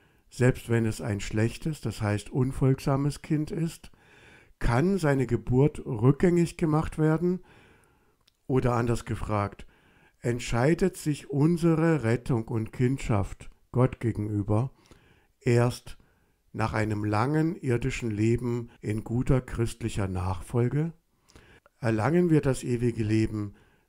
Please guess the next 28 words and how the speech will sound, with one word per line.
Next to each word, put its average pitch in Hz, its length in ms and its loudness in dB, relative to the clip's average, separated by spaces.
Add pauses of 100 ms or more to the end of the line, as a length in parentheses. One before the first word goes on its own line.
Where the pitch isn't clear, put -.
nicht 120 320 -4
allein 107 380 0
durch 101 180 -6
das 104 200 -6
Blut 143 500 -2
Jesu, 165 640 0
also 110 280 -4
durch 101 200 -4
den 95 180 -6
Glauben 123 720 2
an 110 180 -2
die 107 200 -2
Heilstat 117 1160 0
Gottes 160 540 -4
für 143 220 2
uns, 160 440 0 (680)
sondern 131 400 0
auch 113 240 0
durch - 380 -6
die 131 200 -12
eigenen 151 960 0
guten 143 500 -2
Werke, 107 640 -2 (420)
die 117 80 -10
das 113 200 -2
Heilswerk 107 600 -2
Jesu 104 300 -6
vervollständigen? 117 1120 -4